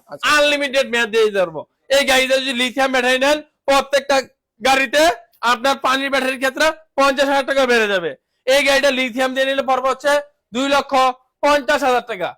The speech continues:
Speaker 2: এই গাড়িটা পড়বে হচ্ছে তিন লক্ষ টাকা। তারপর হচ্ছে এই গাড়িটা হচ্ছে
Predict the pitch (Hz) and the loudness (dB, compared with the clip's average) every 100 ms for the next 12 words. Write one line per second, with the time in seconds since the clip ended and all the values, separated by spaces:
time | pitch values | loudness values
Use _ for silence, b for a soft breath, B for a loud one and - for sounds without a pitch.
0 | _ _ 277 277 277 269 262 262 262 262 | _ _ 0 2 2 2 0 0 0 -2
1 | 262 285 285 _ _ 302 302 302 285 240 | 0 -2 -2 _ _ -2 0 0 0 -2
2 | 208 160 - _ _ - 262 262 277 277 | -2 -4 -6 _ _ -4 0 0 0 0
3 | 262 285 277 269 269 269 262 | 2 2 4 2 2 0 2